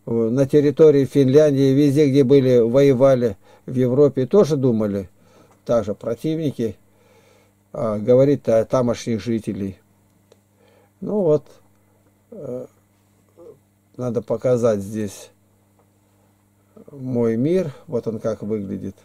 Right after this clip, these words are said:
Мой мир. Вот сегодня уже немножко я, что ж, ставлю на этот, на YouTube, переношу сюда. И вот уже сегодня перенесло одна,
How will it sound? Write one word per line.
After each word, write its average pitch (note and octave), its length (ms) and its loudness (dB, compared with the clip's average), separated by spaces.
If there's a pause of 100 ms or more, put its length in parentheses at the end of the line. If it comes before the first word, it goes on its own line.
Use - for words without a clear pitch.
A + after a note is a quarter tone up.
(720)
Мой G#2+ 260 -6
мир. G2 320 -8 (640)
Вот - 160 -14
сегодня D#3 500 -4
уже A2 440 -2 (540)
немножко A2 520 -8
я, A2 220 -4 (360)
что - 260 -4
ж, - 40 -10
ставлю A2 420 -2
на G#2 380 -6 (400)
этот, - 400 -14 (3000)
на C#3 160 -4
YouTube, C#3 420 0
переношу C3 500 -2
сюда. A2 540 -4 (160)
И C3+ 80 -6
вот C#3 140 -6
уже A#2+ 180 -4
сегодня A2+ 360 -4
перенесло A2 600 -6
одна, C3 460 -4